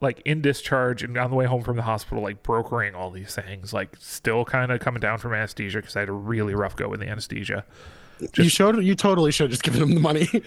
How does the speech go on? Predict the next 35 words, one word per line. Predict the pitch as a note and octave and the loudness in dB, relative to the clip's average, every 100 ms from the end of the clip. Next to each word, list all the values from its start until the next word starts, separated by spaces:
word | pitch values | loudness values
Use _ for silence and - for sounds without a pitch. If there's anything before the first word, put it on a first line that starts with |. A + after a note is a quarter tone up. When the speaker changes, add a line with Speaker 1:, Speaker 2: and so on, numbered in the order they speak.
| - | -4
Speaker 2:
<laughs> | - - | -20 -4
Speaker 1:
I | - | -2
should | - A#2+ | 2 0
have | G#2+ | 0
just | - | -4
given | - G2 | -6 -6
him | F#2 | -6
the | |
money, | F#2+ F#2+ G2+ | -6 -6 0
but | F3 F#3 - - - - - - _ _ _ _ _ | 2 2 0 -8 -14 -14 -16 -20 _ _ _ _ _
all | - C#3 | 0 2
in | C3+ | 2
all, | D3 D#3 - _ - | 2 2 -2 _ 0
um, | B2 B2 A#2+ A2+ - _ _ _ _ | 2 2 0 -4 -10 _ _ _ _
shipped | - - D3 F3 | -6 -4 -2 0
it. | F#3+ - | -2 -2
It's | - A#2 - | -6 -4 0
here. | D3+ G3 G3+ - _ _ _ _ _ _ _ - | 0 0 -2 -8 _ _ _ _ _ _ _ -6
Packing | - - A2+ | -6 -2 0
job | B2+ C#3 | 0 0
was | - - | -6 -6
not | - C3 - | -4 -4 -6
great, | - D#3+ A3 A3 - | -2 0 0 -2 -2
but | C3 B2+ | 0 2
everything | B2+ C#3 B2+ | 0 -2 -4
survived | - A#2+ A#2 D#3+ F3+ | -2 0 2 0 -2
and | A2 | -2
everything's | A2 B2 C3 | 0 0 -2
here. | - E3+ - - - - _ _ _ _ _ _ _ C#3 | 0 -2 -4 -20 -20 -20 _ _ _ _ _ _ _ -2
Speaker 2:
If | - | 2
you're | B2+ | 2
in | A#2+ | 2
the | D#3 | 0
Facebook | - C#3 - F#2 | 0 -2 -2 -6
group, | - F2 - | -4 -6 -8